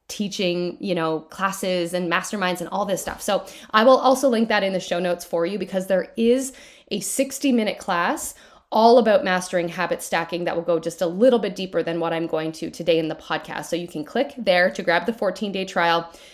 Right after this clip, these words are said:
and just kind of high level, you get to choose if you stay. If you don't want to stay, that's totally fine. If you do, you can choose a monthly membership or an annual membership. Um, but here's why mastering habit stacking works,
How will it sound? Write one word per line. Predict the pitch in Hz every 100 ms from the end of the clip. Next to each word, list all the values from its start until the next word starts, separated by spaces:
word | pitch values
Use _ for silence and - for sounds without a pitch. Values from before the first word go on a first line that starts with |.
| - -
and | 196 196
just | 190 - - -
kind | 208 175
of |
high | 185 190
level, | 180 165 170
you | 175
get | 220 262
to | 262
choose | - 220 180
if | 175 185
you |
stay. | 175 - 214 285 403 -
If | 180
you | 175
don't | 170
want | 170
to |
stay, | 165 -
that's | 165 147
totally | - 196 185
fine. | 185 175
If | 170 190
you | 180
do, | 262 - 190 - -
you | 185
can | 180
choose | 190 175
a |
monthly | 175 214 220
membership | 190 180 175 175 170 -
or | 165 156
an | - 151
annual | 151 139 139
membership. | - - - - - - - - - -
Um, | 202 185 190 -
but | 247
here's | 247 330 370
why | 294 302 269 233 -
mastering | 214 214 226 - 208 185
habit | 180 175 165 -
stacking | - 190 185 190 175
works, | 160 - - -